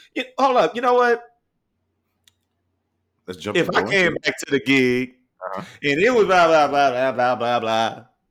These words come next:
Speaker 2: Uh-huh. What would
Speaker 1: If
Speaker 2: they do?
Speaker 1: people had all kind of bullshit for me to do as soon as I s-, walked through the door, that'd
Speaker 2: And
Speaker 1: burn
Speaker 2: what
Speaker 1: my
Speaker 2: would they
Speaker 1: boot. Let me tell you, the first thing that burned my boot this week,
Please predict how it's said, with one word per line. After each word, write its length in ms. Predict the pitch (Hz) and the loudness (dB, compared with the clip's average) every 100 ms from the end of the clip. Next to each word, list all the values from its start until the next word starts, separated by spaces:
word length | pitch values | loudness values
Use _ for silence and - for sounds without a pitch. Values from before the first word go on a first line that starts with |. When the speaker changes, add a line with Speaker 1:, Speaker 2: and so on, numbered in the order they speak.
| - | -10
Speaker 2:
Uh-huh. 260 | 101 95 110 _ _ | -10 -8 -12 _ _
What 160 | 131 127 | -4 0
would 140 | 135 | 2
Speaker 1:
If 120 | 123 | 2
Speaker 2:
they 80 | 113 | 0
do? 60 | 92 | 0
Speaker 1:
people 120 | 208 | 4
had 140 | 202 | 4
all 140 | 196 190 | 4 2
kind 220 | 190 170 | 2 0
of 60 | 165 | 0
bullshit 460 | 196 180 165 139 | 0 -2 -4 -4
for 140 | 165 139 | -4 -4
me 180 | 156 | -4
to 80 | 135 | -6
do 200 | 123 127 | -6 -6
as 80 | 113 | -6
soon 180 | 175 147 | -8 -6
as 100 | 127 | -4
I 100 | 139 | -2
s-, 140 | - | -4
walked 280 | 139 127 120 | -2 -2 -2
through 100 | 123 | -6
the 80 | 98 | -6
door, 240 | 104 98 - - _ | -4 -4 -6 -16 _
that'd 160 | - 175 | 0 2
Speaker 2:
And 60 | 135 | 4
Speaker 1:
burn 160 | 131 | 2
Speaker 2:
what 0 | |
Speaker 1:
my 100 | 113 | 2
Speaker 2:
would 100 | 104 | -2
they 60 | 120 | -2
Speaker 1:
boot. 100 | 101 - _ _ _ - | -6 -8 _ _ _ -8
Let 160 | - 226 | -4 -2
me 60 | |
tell 240 | 165 170 139 | -2 0 0
you, 260 | 120 104 - | -4 -8 -10
the 100 | 143 | -6
first 300 | 147 131 120 | -2 -2 -2
thing 240 | 104 92 - - | -10 -12 -16 -8
that 100 | 123 | -4
burned 380 | 117 107 87 - - | -2 -2 -4 -10 -6
my 160 | 131 | -2
boot 400 | 117 107 95 90 - | -2 -2 -4 -8 -8
this 140 | 139 | -4
week, 300 | 196 190 131 | 2 2 2